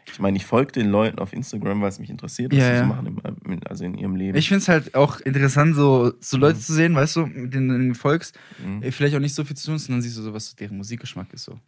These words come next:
Speaker 1: Ja, und so manche Sachen
Speaker 2: <laughs> Weißt
Speaker 1: denkst du
Speaker 2: du?
Speaker 1: gar nicht, ne? Wenn
Speaker 2: Ja.
Speaker 1: jetzt bei dir zum Beispiel Metalcore auf
Speaker 2: Metalcore,
Speaker 1: der eins ist,
Speaker 2: Platz
Speaker 1: hätte ich
Speaker 2: eins,
Speaker 1: nie
Speaker 2: gell?
Speaker 1: erwartet.
Speaker 2: <laughs>
Speaker 1: Crazy.
Speaker 2: Und ich,
Speaker 1: Mhm.
Speaker 2: ja.
Speaker 1: Und solche Sachen sind halt einfach interessant.
Speaker 2: Ja, das,
Speaker 1: Deshalb
Speaker 2: das ist schon witzig.
Speaker 1: find ich richtig geil. Und das ist halt auch so ein krasses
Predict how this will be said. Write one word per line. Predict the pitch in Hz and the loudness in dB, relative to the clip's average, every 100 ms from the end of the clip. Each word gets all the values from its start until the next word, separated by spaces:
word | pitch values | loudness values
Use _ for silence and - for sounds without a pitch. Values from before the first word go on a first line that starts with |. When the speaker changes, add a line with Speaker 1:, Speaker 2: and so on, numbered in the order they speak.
| _ _ | _ _
Speaker 1:
Ja, | 101 120 247 233 | 2 2 2 2
und | 117 107 | 4 4
so | 104 | 4
manche | 104 139 151 | 6 4 4
Sachen | 135 135 | 2 4
Speaker 2:
<laughs> | |
Weißt | 123 | 4
Speaker 1:
denkst | 131 - | 4 2
du | |
Speaker 2:
du? | 135 | 4
Speaker 1:
gar | 107 98 | 4 4
nicht, | 95 110 | 2 2
ne? | 165 | 4
Wenn | 147 143 | 4 4
Speaker 2:
Ja. | |
Speaker 1:
jetzt | 117 127 | 2 2
bei | 120 | 0
dir | 139 139 | 0 -2
zum | 139 | 0
Beispiel | 135 131 131 127 | 2 2 2 2
Metalcore | 120 147 127 - 110 | 2 0 -2 0 6
auf | 107 | 8
Speaker 2:
Metalcore, | 170 165 104 | 8 8 8
Speaker 1:
der | 147 | 8
eins | 147 | 6
ist, | 104 | 6
Speaker 2:
Platz | 160 | 6
Speaker 1:
hätte | 165 | 8
ich | 160 | 8
Speaker 2:
eins, | 151 156 | 8 8
Speaker 1:
nie | |
Speaker 2:
gell? | 202 | 8
Speaker 1:
erwartet. | 139 110 151 - - 160 - 190 - 156 | 8 6 4 2 0 0 4 4 4 -2
Speaker 2:
<laughs> | 165 - - - | -2 -2 -6 -16
Speaker 1:
Crazy. | - 120 123 214 131 98 90 | 0 4 4 4 2 2 2
Speaker 2:
Und | 143 143 | 0 2
ich, | 139 - - - | 2 -2 -6 2
Speaker 1:
Mhm. | 110 | 4
Speaker 2:
ja. | 147 - - - | 4 0 -6 2
Speaker 1:
Und | 117 | 4
solche | 139 156 | 6 4
Sachen | 143 147 147 | 2 0 0
sind | 131 | -2
halt | 127 - | -2 -2
einfach | 107 107 | -2 -4
interessant. | - 98 - - 127 123 - _ _ _ _ - - - | -6 -8 -10 -10 -8 -8 -14 _ _ _ _ -20 -16 -2
Speaker 2:
Ja, | 117 | 0
das, | 117 | 2
Speaker 1:
Deshalb | 117 - | 0 -2
Speaker 2:
das | 123 | -4
ist | |
schon | - 120 | -4 -6
witzig. | 120 - 113 | -6 -6 -4
Speaker 1:
find | 120 107 | 0 0
ich | 107 | -2
richtig | 107 107 | -6 -2
geil. | 113 113 | 2 2
Und | 98 | 2
das | 95 95 | -2 -4
ist | 107 | -6
halt | - | -2
auch | 98 | -4
so | 101 101 | -2 -2
ein | 104 | -2
krasses | - 87 104 - 101 - | -4 -4 -4 -4 -12 -14